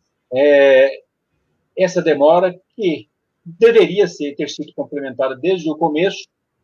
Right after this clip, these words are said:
com uma, uma, uma fase aí, ou uma técnica investigativa, como disse, de ouvir, de entrevista dos moradores, de se colocar de forma velada e disfarçada nas propriedades.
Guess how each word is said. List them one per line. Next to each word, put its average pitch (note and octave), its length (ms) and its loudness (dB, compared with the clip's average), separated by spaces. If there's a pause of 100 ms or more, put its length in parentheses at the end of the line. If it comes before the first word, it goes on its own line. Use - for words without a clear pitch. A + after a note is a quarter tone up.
(200)
com G#3 200 -2
uma, G#3+ 380 -4 (400)
uma, E3 440 -2 (300)
uma D3 560 -4 (300)
fase E3 460 2
aí, C#3 280 0
ou C3+ 160 0
uma C3+ 600 -6
técnica F#3+ 640 2
investigativa, D#3 1000 -4
como C3+ 260 -12
disse, D3+ 400 -12
de C3+ 360 -8 (220)
ouvir, F3+ 520 2
de B2+ 160 -8
entrevista E3 600 -2
dos A#2+ 140 -12
moradores, C3 800 -2
de D#3 140 -8
se F3 180 -12
colocar E3+ 460 2
de E3 140 -8
forma D#3+ 360 0 (300)
velada C#3 680 0
e B2 120 -8
disfarçada B2 800 -4
nas A#2+ 180 -16
propriedades. A#2 800 -6